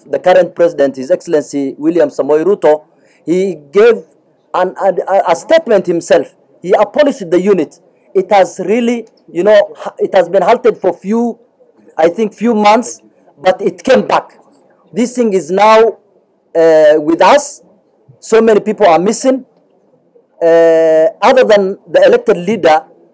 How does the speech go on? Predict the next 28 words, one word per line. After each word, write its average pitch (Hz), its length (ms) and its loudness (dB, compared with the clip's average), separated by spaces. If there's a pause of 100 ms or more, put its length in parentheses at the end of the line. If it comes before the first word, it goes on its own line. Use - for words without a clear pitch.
(140)
we 185 220 0
have 214 320 2 (240)
so 226 320 0
many 220 260 2
civilians 190 640 0
that 156 160 2
are 147 100 0
missing. 156 340 -6 (1200)
I'm, 185 280 0
I'm, 175 200 -2
I'm 180 140 0
sure 233 200 0
the 185 100 0
statements 202 500 -2
are 160 220 2
all 190 160 6
over 190 340 2 (160)
in 160 100 -10
the - 80 -8
police 185 280 -2
stations. 214 520 -2 (800)
Unfortunately, 214 720 0
now 208 200 2
it 202 200 0
came 214 140 0
to 202 100 -10
the 190 120 2
leaders. - 480 -2